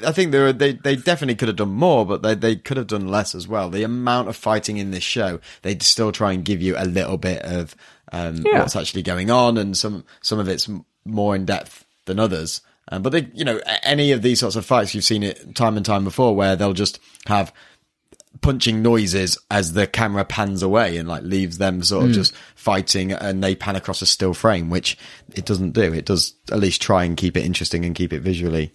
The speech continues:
Speaker 1: sort of entertaining.
Speaker 2: Yeah. Uh, and this is, again, this is a planned to be a long running show. This came out as the manga was hitting about its halfway point. So they knew that they were gonna go for a long time. They had other
Speaker 1: Right.
Speaker 2: shows like Dragon Ball airing around the same time, and that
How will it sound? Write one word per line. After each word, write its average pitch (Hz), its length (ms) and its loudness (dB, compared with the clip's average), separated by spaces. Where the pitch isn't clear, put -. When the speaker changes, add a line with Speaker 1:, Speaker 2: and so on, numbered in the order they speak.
Speaker 1:
sort 76 260 0
of 80 220 -6
entertaining. 87 500 -4
Speaker 2:
Yeah. 139 240 4
Uh, 127 240 4
and 120 400 0
this 139 160 2
is, 104 100 0
again, 104 320 2
this 95 220 -2
is 101 120 -4
a 92 240 -2
planned 113 480 2
to 98 60 -4
be 104 80 4
a 98 80 4
long 95 300 2
running 101 240 0
show. - 280 -4
This 101 160 -4
came 95 220 0
out 90 200 0
as 98 140 -2
the 104 60 0
manga 95 340 2
was 95 180 -2
hitting 104 260 -2
about 92 220 -2
its - 80 -10
halfway 98 440 0
point. - 380 -12
So 95 340 0
they 98 120 4
knew 107 200 6
that 98 60 2
they 95 100 2
were 95 80 2
gonna 95 200 2
go 92 160 2
for - 140 -8
a 90 60 -4
long 90 180 -4
time. 120 500 2
They 98 120 0
had 95 100 2
other 95 120 0
Speaker 1:
Right. 87 60 -4
Speaker 2:
shows 92 220 -2
like - 120 -12
Dragon 98 320 0
Ball 95 360 2
airing 95 380 2
around 90 220 -2
the - 60 -10
same 92 280 -2
time, 92 420 0
and 90 220 -8
that 90 220 0